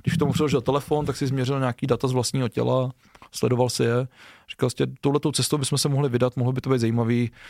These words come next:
A, nevím, a tam to vidím. To všechno ostatní je fakt jako tetování. Je to o tom, že to máš v těle, máš z toho nějaký pocit. A není to pro každýho, a, je to částečně,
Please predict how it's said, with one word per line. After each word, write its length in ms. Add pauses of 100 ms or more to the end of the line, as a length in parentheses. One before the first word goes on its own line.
(360)
A, 440 (580)
nevím, 300 (200)
a 260
tam 240
to 100
vidím. 340 (200)
To 100
všechno 260
ostatní 380
je 60
fakt 460
jako 260
tetování. 640
Je 60
to 100
o 100
tom, 160
že 60
to 100
máš 200
v 20
těle, 380
máš 220
z 20
toho 160
nějaký 280
pocit. 500 (760)
A 100
není 260
to 80
pro 160
každýho, 680 (360)
a, 60 (440)
je 100
to 120
částečně, 880